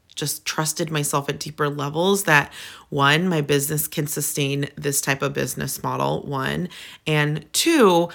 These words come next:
I'm never, ever, ever going to let anything happen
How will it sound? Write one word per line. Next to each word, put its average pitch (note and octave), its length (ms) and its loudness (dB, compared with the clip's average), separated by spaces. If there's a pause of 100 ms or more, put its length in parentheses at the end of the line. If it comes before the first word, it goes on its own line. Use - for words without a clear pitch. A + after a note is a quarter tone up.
(240)
I'm B3+ 280 2 (280)
never, A#3 840 6 (200)
ever, B3 480 2
ever - 440 2
going E3 500 0
to E3 160 -4
let D3+ 340 2
anything D#3 800 0 (340)
happen D3+ 520 4